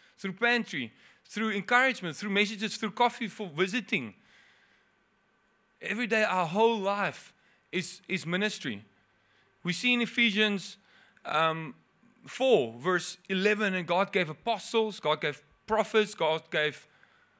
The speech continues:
pastors, evangelists, and teachers for the equipping of the saints to do the work, works of ministry or of service.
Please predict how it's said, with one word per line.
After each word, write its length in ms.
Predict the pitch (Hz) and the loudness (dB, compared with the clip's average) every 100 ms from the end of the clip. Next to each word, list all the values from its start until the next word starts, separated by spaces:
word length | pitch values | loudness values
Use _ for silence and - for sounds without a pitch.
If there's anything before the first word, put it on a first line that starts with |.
| _ _ _ _ | _ _ _ _
pastors, 600 | 233 233 226 240 226 175 | 6 6 4 0 0 -2
evangelists, 800 | 170 180 214 226 233 220 208 - - - - | 2 6 6 6 2 2 2 -2 -18 -18 -6
and 200 | 185 - | -4 0
teachers 580 | 262 277 - 143 127 - - | 0 2 2 0 -2 -14 -20
for 180 | - 202 | -6 -2
the 160 | 190 202 | 0 0
equipping 840 | 208 - 320 320 - 208 196 202 | -4 2 4 4 2 0 0 -2
of 220 | 165 185 165 | 0 0 2
the 100 | 185 | 0
saints 800 | - 285 254 196 190 226 - - | 2 2 2 2 0 -4 -10 -10
to 160 | - | -8
do 300 | 175 175 208 | -6 -4 -2
the 140 | 190 180 | 2 2
work, 540 | 165 202 214 208 - _ _ _ _ _ _ _ _ _ _ - - - - _ _ _ _ _ _ _ _ _ _ _ _ - | 6 6 6 4 -18 _ _ _ _ _ _ _ _ _ _ -12 -10 -10 -14 _ _ _ _ _ _ _ _ _ _ _ _ -4
works 500 | 139 175 - - - _ _ _ _ _ - | 0 0 -2 -12 -14 _ _ _ _ _ -10
of 140 | 117 | -8
ministry 640 | 139 170 175 - 117 98 92 _ _ - | -2 0 0 -2 -12 -16 -20 _ _ -6
or 120 | 143 | -4
of 80 | 135 | -2
service. 640 | - 208 170 110 - - | 4 4 4 -2 -8 -20